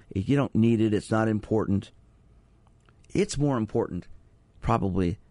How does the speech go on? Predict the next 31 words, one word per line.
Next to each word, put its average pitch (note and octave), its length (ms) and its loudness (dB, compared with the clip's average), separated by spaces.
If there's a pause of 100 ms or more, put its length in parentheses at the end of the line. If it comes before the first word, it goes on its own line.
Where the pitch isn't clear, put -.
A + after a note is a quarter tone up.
(120)
than F#2 140 2
your F2+ 120 2
physical F2 400 -4
condition, F2+ 400 -4
'cause F#2 160 -4
if G#2 140 -2
your A2 80 2
mind C3 380 0
isn't G2+ 340 -2
together, E2 480 -2 (180)
if - 160 -6
you're C#3 120 2
not B2+ 160 -2
dealing A2+ 260 2
with G2+ 80 0
the - 80 -4
pressures G2+ 420 0
and E2+ 100 -2
stressors F#2 460 -2 (220)
that - 160 -2
you D#3 160 2
have F#3 180 -2
personally, G2 600 -2 (260)
you E3 220 0
won't C#3 500 0
do A2 220 4
as F2 180 -4
well F#2 160 0
as D#2 100 -4
you F2+ 80 0
can. - 280 -6